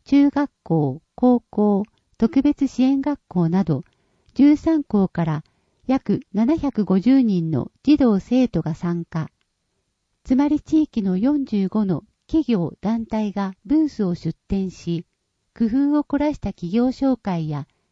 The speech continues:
仕事体験などが行われました。参加した児童生徒からは、地元に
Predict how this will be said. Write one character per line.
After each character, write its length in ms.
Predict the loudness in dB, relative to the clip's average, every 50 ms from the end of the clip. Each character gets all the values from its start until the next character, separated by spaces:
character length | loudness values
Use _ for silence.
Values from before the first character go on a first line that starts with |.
| _ _
仕 160 | _ -6 -2
事 260 | -2 -2 0 0 -2
体 280 | -2 -2 -2 -4 -4 -2
験 240 | -2 -2 -2 -2 -2
な 160 | -4 -2 -2
ど 100 | -2 -2
が 180 | -2 -2 -2 -2
行 140 | -2 -4
わ 260 | -2 -2 0 0 0 0
れ 140 | -2 -2
ま 140 | -2 -2 -4
し 120 | -6 -8 _
た。 200 | -14 -14 -14 _ _ _ _ _ _ _ _ _ _ _ _ _ _ _ _ _ _ _ _ _ _ _ _ _ _ _
参 280 | -4 0 0 0 0 0
加 180 | 0 -2 -2
し 80 | -2 -2
た 160 | -2 -2 0
児 140 | 2 2 4
童 200 | 6 6 4 4
生 260 | 2 2 2 2 2
徒 140 | 2 0 -2
か 140 | -2 -2 -4
ら 120 | -2 -2 -2
は、 240 | -2 -4 -6 -8 _ _ _ _ _ _ _ _ _ _ _ _ -2
地 120 | 0 2
元 280 | 4 4 2 2 2 2
に 240 | 2 2 0 -2